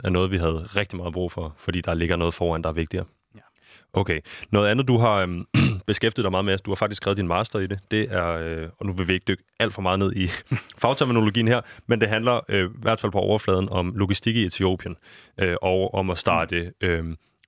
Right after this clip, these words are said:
Speaker 1: n-, nye forsyningskæder op. Hvis
Speaker 2: Mhm.
Speaker 1: nu, øh, jeg giver dig ordet, øhm, og vi havde, øh, vi havde sagt, at, øh, at, at det her, ligesom, øh, den her krise havde ramt os, øh, vi er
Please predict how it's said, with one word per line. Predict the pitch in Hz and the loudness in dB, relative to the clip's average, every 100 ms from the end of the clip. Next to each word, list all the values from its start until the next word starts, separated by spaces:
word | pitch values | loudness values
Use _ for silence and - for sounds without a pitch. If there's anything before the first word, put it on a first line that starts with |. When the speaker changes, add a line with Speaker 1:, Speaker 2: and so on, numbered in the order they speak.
| _ _ - | _ _ -8
Speaker 1:
n-, | 107 - 104 | -8 -2 2
nye | 110 | 2
forsyningskæder | 110 110 98 90 - 90 90 | 2 -4 -4 -6 -6 -6 -2
op. | 98 - - - - | -4 -6 -14 -20 -4
Hvis | 107 107 | -2 2
Speaker 2:
Mhm. | 127 | 2
Speaker 1:
nu, | 139 - | 2 2
øh, | 104 98 92 | 2 4 2
jeg | 101 107 | 0 0
giver | 123 | 0
dig | 101 101 | 2 2
ordet, | 107 107 85 - _ _ _ _ _ _ _ - | 2 0 0 -6 _ _ _ _ _ _ _ -4
øhm, | 104 90 82 80 80 - - _ _ | 0 0 0 -6 -10 -14 -20 _ _
og | - 98 | -2 0
vi | |
havde, | 92 90 87 85 82 78 | 2 2 2 0 -2 -6
øh, | 80 | 0
vi | |
havde | 90 87 | 0 2
sagt, | 104 107 - | 0 -2 -8
at, | 95 - | -12 -8
øh, | 85 82 | -8 -8
at, | |
at | - - - _ _ _ _ _ _ - | -14 -20 -20 _ _ _ _ _ _ 0
det | 104 | 4
her, | 101 90 | 4 4
ligesom, | 95 95 87 | 2 2 2
øh, | 85 80 | 2 0
den | 92 | 0
her | 92 90 | 0 -2
krise | - 117 117 | 0 0 0
havde | 101 90 | 0 2
ramt | 104 101 | 0 0
os, | 95 - - - - _ - | -2 -2 -8 -18 -20 _ -2
øh, | 92 82 80 | 0 0 -2
vi | |
er | 80 | -6